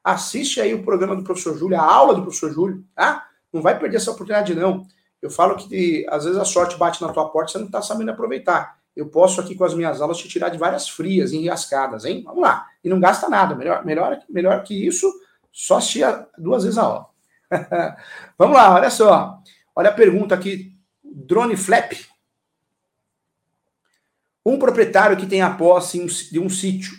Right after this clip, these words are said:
e ainda não fez o georreferenciamento, ele pode vender? E o comprador, com esse contrato de cessão de direitos possessórios, pode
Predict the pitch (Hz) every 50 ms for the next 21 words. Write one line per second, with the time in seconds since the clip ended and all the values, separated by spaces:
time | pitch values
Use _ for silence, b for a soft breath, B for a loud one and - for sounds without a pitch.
0 | _ _ - 160 170 165 170 190 190 202 196 190 185 190 - 170 175 220 - -
1 | 170 165 170 160 165 160 151 156 156 156 156 156 160 160 156 - - 185 180 151
2 | - - - - - _ _ - 165 165 185 185 190 185 226 214 165 156 160 151
3 | 143 151 190 190 180 185 - - - _ _ _ _ _ _ _ _ _ _ _
4 | _ _ _ _ _ _ - 175 190 185 190 226 240 233 - 214 185 156 165 156
5 | 151 - - - - _ _ _ _ _ _ _ _ _ _ _ _ - 160 160
6 | 170 185 190 185 185 175 185 180 165 151 156 160 147 139 - - - 151 151 -
7 | 160 151 147 135 127 135 147 143 139 - - 143 127 - 123 - - 160 165 147
8 | - - - 170 180 190 185 185 190 -